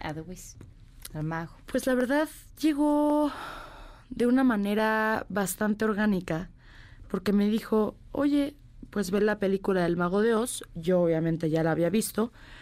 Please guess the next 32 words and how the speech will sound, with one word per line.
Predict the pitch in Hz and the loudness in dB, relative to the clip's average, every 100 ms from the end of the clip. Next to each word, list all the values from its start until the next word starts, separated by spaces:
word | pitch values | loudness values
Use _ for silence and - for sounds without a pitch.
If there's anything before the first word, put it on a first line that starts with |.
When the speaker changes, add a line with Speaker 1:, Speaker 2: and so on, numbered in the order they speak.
| - - - - - | -20 -20 -20 -20 -6
Speaker 2:
eh, | 202 196 185 185 175 - | 0 2 4 4 2 0
y | 220 | 0
después | 214 214 - 262 254 - | 0 0 0 0 0 -4
me | - 190 | 0 0
dijo | 196 196 196 | 2 -2 0
que | 180 | 2
viera | 180 180 | 2 2
la | 185 | 2
del | 185 202 | 2 2
Mago | 214 185 190 | 2 0 -2
con | - 160 | -2 -4
Diana | 156 165 165 160 | 0 0 0 0
Ross | 160 156 | 0 -2
y | 160 | -2
Michael | 151 185 | -2 -2
Jackson. | 226 220 - 226 - - - - - - - | -2 -2 0 -2 -2 -18 -20 -20 -20 -14 -4
La | 214 226 | 0 2
vi | 269 302 254 | 4 2 0
y | |
pues | - 175 - - - - - - | -6 -12 -12 -20 -20 -16 -16 -4
creo | 185 185 | -2 0
que | 190 190 | 2 2
es | 180 - - | 2 -2 -6
bastante | 180 180 - 196 185 | -2 -2 0 -2 -2
parecida, | 190 180 170 240 226 208 277 | -2 0 0 2 2 2 -2
Speaker 1:
Ujú. | 233 214 214 - - - - | -4 -2 -2 -6 -14 -18 -4
Speaker 2:
eh, | 185 185 175 165 170 160 - | 0 2 4 4 2 0 -2
pero | 180 175 | -2 0
pues | 170 | -2
tiene | - 190 185 180 | 0 0 0 0
música | 185 180 175 185 185 175 | 0 0 -2 -4 -2 0
diferente, | 170 165 180 180 175 156 | 0 0 0 0 -2 -8